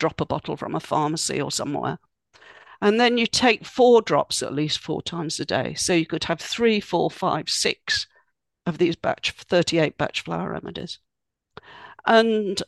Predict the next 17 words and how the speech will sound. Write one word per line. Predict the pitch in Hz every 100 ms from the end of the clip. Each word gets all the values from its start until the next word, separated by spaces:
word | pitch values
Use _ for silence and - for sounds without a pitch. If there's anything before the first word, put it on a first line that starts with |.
| _
another | 196 226 254
way | 247 220
of | 202
doing | 214 196
it | 190 185
is | 190 -
to | 208
take | - 196 180
two | - 226
drops | 185 175 -
of | 190
a | 170
remedy | 165 165 160 156 156
directly | 156 185 160 160 156 175 - 180 165
under | 156 156 156
the | 147
tongue | - - 160 170 190